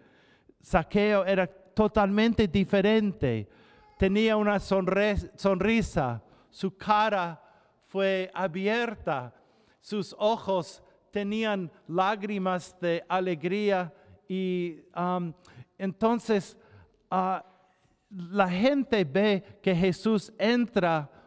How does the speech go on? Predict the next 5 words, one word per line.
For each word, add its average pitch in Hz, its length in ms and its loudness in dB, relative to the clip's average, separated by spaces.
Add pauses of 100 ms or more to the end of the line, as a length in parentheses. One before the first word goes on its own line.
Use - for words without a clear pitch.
(180)
con 185 300 0
Saqueo 170 680 0
en 175 160 -2
su 165 200 -4
casa. 143 720 -2